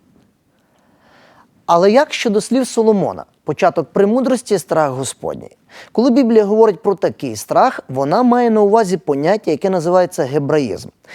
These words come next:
і яким на Близькому Сході передається глибока повага, пошана, увага. Ось чому часто пророки одночасно закликали і до страху, і до любові по відношенню до Бога.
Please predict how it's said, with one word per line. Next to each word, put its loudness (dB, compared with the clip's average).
і 2
яким 2
на 4
Близькому 0
Сході -2
передається 0
глибока 0
повага, -2
пошана, -6
увага. -6
Ось 2
чому 0
часто -2
пророки 0
одночасно -2
закликали 0
і 0
до 2
страху, -2
і 2
до 2
любові 2
по -2
відношенню -4
до -8
Бога. -8